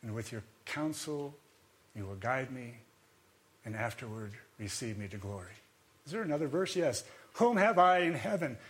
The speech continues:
Whom have I to really find solution to my troubles?" The professionals, the family and friends, maybe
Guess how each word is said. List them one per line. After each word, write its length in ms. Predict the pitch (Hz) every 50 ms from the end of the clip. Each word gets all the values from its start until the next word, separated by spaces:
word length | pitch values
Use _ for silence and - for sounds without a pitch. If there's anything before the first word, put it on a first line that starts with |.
| - - - -
Whom 240 | - - 254 254 208
have 300 | 165 202 240 269 262 240
I 300 | 190 139 120 113 104 - - - - _ _ _ _ _ _ _ _ _ _ _ _ _ _
to 120 | - - 165
really 440 | 160 180 180 170 147 131 117 101 - - - - -
find 300 | - 147 135 135 131 117
solution 520 | 110 - 139 123 127 139 131 - 131 123
to 120 | 107 - 123
my 300 | 113 117 127 123 123 123
troubles?" 600 | 117 - 120 107 104 98 104 110 - - - - - - - _ - _ - - - - - - - - _ _ _ _ _ _ _ _ _ _ _ _ _ _ _
The 80 | - 120
professionals, 840 | - 127 110 - - 135 - - 170 156 160 170 139 - - - - - _ _ - - - _ _ _ - - _ - - - _ _ _ _ _ _ _ -
the 80 | -
family 340 | - 123 127 127 123 120 120
and 140 | 113 110 104
friends, 440 | - 135 139 143 147 156 151 127 127 120 123
maybe 520 | 117 117 117 123 123 139 131 123 120 113